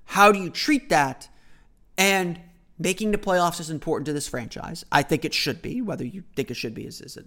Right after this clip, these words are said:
is another issue. I think it's important that the Magic make the playoffs to build off of what they did last year, regardless of whether they win more games or not, or are the eight seed instead of the seven seed. It's important to do that,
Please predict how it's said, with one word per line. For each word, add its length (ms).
is 120
another 280
issue. 240
I 120
think 160
it's 120
important 320
that 80
the 60
Magic 220
make 180
the 60
playoffs 760
to 140
build 400
off 240
of 100
what 160
they 80
did 220
last 320
year, 160
regardless 580
of 140
whether 180
they 140
win 180
more 220
games 260
or 80
not, 240
or 260
are 140
the 160
eight 140
seed 180
instead 240
of 60
the 60
seven 280
seed. 300
It's 140
important 400
to 80
do 200
that, 400